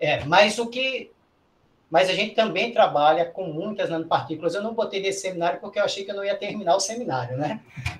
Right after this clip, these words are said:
Ah, mas é interessante, você pega, é, se você coloca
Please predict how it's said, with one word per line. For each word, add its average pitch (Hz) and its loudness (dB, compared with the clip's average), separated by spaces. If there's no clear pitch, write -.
Ah, 147 6
mas 196 8
é 190 8
interessante, 214 0
você 175 -2
pega, 143 2
é, 117 -8
se - -12
você 190 -6
coloca 139 2